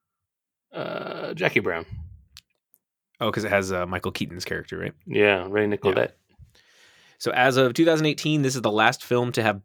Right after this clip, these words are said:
Speaker 2: two Best Actress Oscar nominations, with both Susan Sarandon and Geena Davis being nominated. They both lost to Jodie, Jodie Foster for her role in Sil-, in The Silence of the Lambs.
Speaker 1: Oh, yeah, that's a tough one.
Speaker 2: I know. That's a stacked category. So, uh, Ridley Scott filmed a longer ending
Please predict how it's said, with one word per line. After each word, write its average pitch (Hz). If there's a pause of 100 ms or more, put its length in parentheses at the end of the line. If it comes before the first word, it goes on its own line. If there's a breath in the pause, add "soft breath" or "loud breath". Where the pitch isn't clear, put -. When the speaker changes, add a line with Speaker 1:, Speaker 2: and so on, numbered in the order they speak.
(200)
Speaker 2:
two 131
Best 120
Actress 104
Oscar 117
nominations, 123
with 110
both 104
Susan 131
Sarandon 110
and 110
Geena 104
Davis 101
being 98
nominated. 92 (280 loud breath)
They 107
both 123
lost 117
to 117
Jodie, 110 (120)
Jodie 110
Foster 104
for 95
her 95
role 92
in 90
Sil-, 95
in 104
The 92
Silence 85
of 82
the 76
Lambs. 50 (720)
Speaker 1:
Oh, 90
yeah, 87
that's 92
a -
tough 107
one. 101 (400 loud breath)
Speaker 2:
I 98
know. 92
That's 113
a 110
stacked -
category. 92 (160)
So, 90 (480 loud breath)
uh, 110
Ridley 156
Scott 156
filmed 143
a 113
longer 127
ending 113